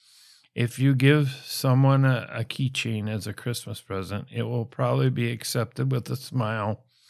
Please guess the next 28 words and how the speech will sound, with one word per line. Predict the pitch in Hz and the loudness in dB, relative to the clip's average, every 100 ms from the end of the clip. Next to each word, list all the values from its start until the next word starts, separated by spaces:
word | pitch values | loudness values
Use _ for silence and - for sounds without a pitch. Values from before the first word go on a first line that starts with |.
| - - _ | -20 -20 _
because | - - 143 120 | -6 4 4 8
nobody | 139 143 139 139 135 | 8 8 8 6 6
likes | 127 120 - | 6 4 0
to | - 135 | -2 2
be | 147 | 4
rude, | 143 120 110 113 113 - _ _ _ _ _ | 6 6 6 4 0 -6 _ _ _ _ _
but | 120 - | -4 0
the | 120 | -2
chance | - 135 123 127 131 | 4 6 6 4 0
it | 120 | 2
actually | 117 113 - 120 120 - _ _ _ | 2 2 -2 -2 -4 -8 _ _ _
ever | 131 143 175 | 0 4 4
gets | 165 160 151 - | 4 4 2 0
used | 147 135 135 123 | 4 6 6 4
is | 131 120 | 2 2
extremely | 135 135 - 131 127 139 139 | -2 -2 -4 0 2 4 4
low. | 135 117 104 101 98 - _ _ _ _ - - - - | 2 0 -2 -4 -8 -12 _ _ _ _ -18 -16 -16 -4
If | 131 131 | -2 0
the | 143 | 0
keychain | 135 156 139 - 156 143 147 143 147 131 | -2 -2 0 0 4 4 6 4 2 0
is | - 127 127 120 - | -2 2 2 2 -2
lu-, | 113 120 123 - _ _ _ | 0 0 0 -8 _ _ _
lucky, | 117 123 127 - 107 113 127 | 0 2 2 0 -2 -2 -4
it | - 123 - | -4 -4 -2
gives | - 131 113 - | 4 4 4 -4
to | - 113 | -10 -10
see, | - - 127 120 123 131 _ _ _ _ _ _ - | -8 -4 -2 0 -2 -4 _ _ _ _ _ _ -10
uh, | 95 92 92 92 | -8 -6 -8 -10